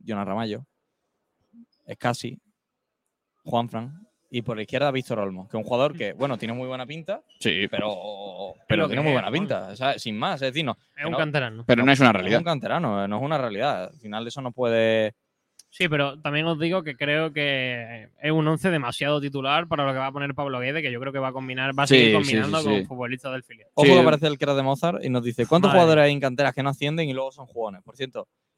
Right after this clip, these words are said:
Speaker 1: Quintana se va al Valladolid, no al Bo-, al Boyul-, al Boyullo.
Speaker 3: Boyullo.
Speaker 2: Boyullo, del
Speaker 1: Sí.
Speaker 2: Condado.
Speaker 1: ¿Qué es el
Speaker 3: Se
Speaker 1: Boyullo?
Speaker 3: va al Valladolid B, seamos
Speaker 2: Boyullo del
Speaker 3: serios,
Speaker 2: Condado, un
Speaker 3: Mozart,
Speaker 2: pueblo.
Speaker 3: por favor.
Speaker 2: Que,
Speaker 3: Una
Speaker 2: por
Speaker 3: cosa es
Speaker 2: cierto,
Speaker 3: que te vaya
Speaker 2: ha,
Speaker 3: al
Speaker 2: ha,
Speaker 3: Valladolid
Speaker 2: ha
Speaker 3: B y otra
Speaker 2: llamado,
Speaker 3: cosa es que te vaya al
Speaker 2: bueno,
Speaker 3: Valladolid.
Speaker 2: a, al Valladolid promesas.
Speaker 3: El
Speaker 2: Ojo a
Speaker 3: B.
Speaker 2: eso, ¿eh?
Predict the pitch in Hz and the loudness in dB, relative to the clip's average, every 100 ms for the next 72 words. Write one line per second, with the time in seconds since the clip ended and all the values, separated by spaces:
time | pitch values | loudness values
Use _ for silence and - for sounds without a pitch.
0 | _ - 120 143 151 156 160 156 131 120 | _ -6 2 2 4 4 4 4 4 4
1 | 120 107 120 131 123 117 - 113 104 104 | 0 0 0 2 0 -2 -2 -4 -2 -2
2 | 113 120 104 - - 98 95 92 92 120 | -2 -4 -4 -14 -12 -12 -10 -10 -8 -6
3 | 120 123 131 107 95 90 98 - _ - | -6 -6 -6 -6 -6 -8 -12 -18 _ -10
4 | 107 107 95 104 - _ 127 123 139 131 | -6 -4 0 -2 -2 _ -20 -12 -4 2
5 | 135 151 160 160 147 143 143 131 120 - | 2 4 2 2 0 -2 -4 -6 -8 -12
6 | 120 135 104 101 113 117 113 104 107 110 | -8 -2 0 4 8 8 8 6 4 6
7 | 127 160 113 123 135 _ _ _ _ _ | 4 4 -4 -14 -20 _ _ _ _ _
8 | _ - 104 - 117 170 107 151 151 151 | _ -8 -6 0 2 2 0 -2 0 0
9 | 143 147 135 139 139 123 135 131 113 107 | 2 4 4 4 2 4 6 6 4 0
10 | - 147 139 135 135 135 135 180 123 113 | -2 -8 -4 -2 -2 -2 4 4 6 2
11 | 113 _ - 120 120 113 147 156 151 110 | 2 _ -2 2 4 4 6 4 4 -2
12 | - _ _ _ _ _ - 104 127 107 | -12 _ _ _ _ _ -4 0 0 0